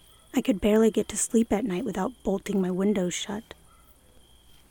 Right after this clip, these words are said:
I was certain of one thing, though. If things had gone differently,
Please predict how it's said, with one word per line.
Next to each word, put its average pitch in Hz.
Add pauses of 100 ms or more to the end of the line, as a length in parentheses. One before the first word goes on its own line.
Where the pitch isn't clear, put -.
(500)
I 240
was 214
certain 226
of 185
one 202
thing, 190
though. 185 (840)
If 254
things 226
had 269
gone 240
differently, 214